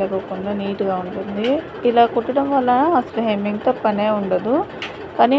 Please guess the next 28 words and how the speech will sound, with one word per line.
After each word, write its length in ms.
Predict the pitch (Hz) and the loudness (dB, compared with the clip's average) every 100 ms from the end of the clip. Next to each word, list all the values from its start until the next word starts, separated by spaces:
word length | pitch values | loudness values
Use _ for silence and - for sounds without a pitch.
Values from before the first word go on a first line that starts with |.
| 269 | 4
నడుం 240 | 220 220 220 | 4 4 2
పట్టి 240 | 214 220 214 | 2 2 0
ఉంటుంది. 340 | 202 196 202 254 | -2 -4 -2 2
నడుం 240 | 277 220 220 | 2 0 0
పట్టి 200 | 220 214 226 | 0 0 0
లేకపోతే 340 | 214 - 220 254 | 0 -2 0 0
స్టిఫ్ 320 | - 240 220 - | -2 -6 -2 0
అనేది 260 | 214 220 208 | 2 2 0
ఉండదు 240 | 196 196 196 | 0 0 2
కదా. 220 | 190 196 247 403 - - - - | 0 2 0 0 -4 -14 -12 -8
మెథడ్లో 440 | 208 208 214 220 | 0 2 4 4
అయితే 180 | 208 196 220 | 4 4 0
ఒకసారి 360 | 214 - 190 190 208 | 0 -2 0 0 2
బ్యాక్ 200 | 202 190 - | 4 2 2
పార్ట్ 200 | 202 202 | 0 0
అయితే 160 | - 214 214 | 0 0 2
రెడీ 220 | 190 185 196 | 2 0 -2
చేసి 180 | 202 - | -2 -4
చూడండి, 680 | 190 180 185 180 180 190 214 311 381 - - - - - - | -2 -2 -2 -4 -6 -4 0 0 -4 -10 -14 -14 -14 -8 2
చాలా 240 | 196 196 196 | 6 6 6
బాగుంటుంది. 640 | 190 190 214 220 202 208 254 247 | 2 2 0 -2 -2 0 0 0
మీకు 180 | 214 - | -2 -4
కుట్టడానికి 480 | 208 202 208 208 202 | -4 -2 0 0 0
కూడా 140 | 208 226 214 | -2 -2 2
చాలా 220 | 190 196 190 | 2 2 0
ఈజీగా 360 | 196 208 208 196 | 0 0 2 0
ఉంటుంది. 480 | 180 175 170 180 208 294 381 - - - - - - - - - - | -2 -4 -6 -4 0 0 -2 -10 -14 -12 -12 -10 -10 -10 -10 -10 -6
నేనైతే 420 | 208 190 185 190 | -4 -2 -4 0